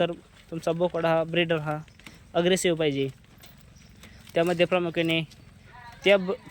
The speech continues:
त्या बोकडामध्ये प्रामुख्याने मित्रांनो आजकाल बघा पाहू शकता तुम्ही तसं काहीसुद्धा नसतं. तर सांगायचं म्हटलं गेलं तर मित्रांनो ब्रीडिंगचा नर हा कुठल्या पण जातीचा, आता बोर म्हटलं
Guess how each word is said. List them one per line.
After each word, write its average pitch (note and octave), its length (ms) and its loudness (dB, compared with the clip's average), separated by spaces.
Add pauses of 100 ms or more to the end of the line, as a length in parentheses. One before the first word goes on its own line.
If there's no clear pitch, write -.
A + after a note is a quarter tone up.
त्या G3+ 120 6
बोकडामध्ये F#3+ 540 2
प्रामुख्याने F3+ 420 0
मित्रांनो F3 360 0
आजकाल F3 300 4
बघा E3+ 200 2 (160)
पाहू F3+ 120 6
शकता E3 280 -2
तुम्ही D#3+ 300 0 (1080)
तसं - 180 -6
काहीसुद्धा F3+ 540 -2
नसतं. E3 340 -6 (2250)
तर E3+ 60 -4
सांगायचं F#3 480 0
म्हटलं F3 300 -4
गेलं E3+ 240 -6
तर E3 80 -4
मित्रांनो D#3 420 -4 (2500)
ब्रीडिंगचा F#3 420 0
नर F3+ 200 -2
हा E3 180 -4
कुठल्या F3 400 -6
पण F#3 160 -6
जातीचा, E3+ 380 -2
आता F3 160 -2
बोर F3+ 260 0
म्हटलं F3+ 300 2